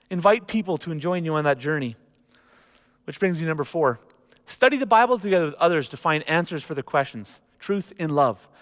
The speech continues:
What does the Bible say about that? What, you know, and here's a, here's a passage. What do you think, you know, if this is true, I mean, how do you think God would want us to respond? And how can we line our lives up to be more like him? Seek help. We can do that together.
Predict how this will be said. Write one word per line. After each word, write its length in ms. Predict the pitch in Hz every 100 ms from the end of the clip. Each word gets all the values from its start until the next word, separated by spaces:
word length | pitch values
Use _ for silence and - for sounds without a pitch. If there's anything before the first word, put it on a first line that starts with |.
| _
What 120 | 190 240
does 140 | 240
the 80 | 196
Bible 280 | 208 233 214
say 160 | 170
about 200 | 131 113
that? 260 | 104 95 - _ _ _ _ _ _ _ _ _ _ _ _ _ _ -
What, 160 | 214
you 220 | - 196
know, 140 | 214 226
and 260 | 214 202 -
here's 300 | 185 302 262
a, 60 | 175
here's 220 | 262 247
a 40 |
passage. 440 | - 220 185 143 127
What 120 | 240
do 60 |
you 60 | 285
think, 320 | 269 247 - - - -
you 60 |
know, 60 | 220
if 60 | 180
this 180 | 277
is 160 | 226 -
true, 300 | - 294 262
I 60 | 165
mean, 240 | 175 165 - - _ -
how 180 | 160 254
do 80 | 285
you 60 |
think 320 | 254 226 185
God 220 | 156 196 196
would 80 |
want 160 | 190 196
us 100 | 180
to 80 | 180
respond? 400 | 147 - 185 139
And 60 |
how 180 | 131 233
can 140 | - 269
we 100 | 220
line 260 | 202 208
our 80 | 185
lives 300 | 170 180 160
up 120 | 151
to 80 | -
be 80 | 151
more 180 | 151 151
like 180 | 135
him? 260 | 160 120 101 _ _ _ _ _ _ _
Seek 200 | - 165
help. 220 | 170 135
We 60 | 151
can 120 | 151
do 60 | 143
that 140 | 139
together. 360 | - 135 123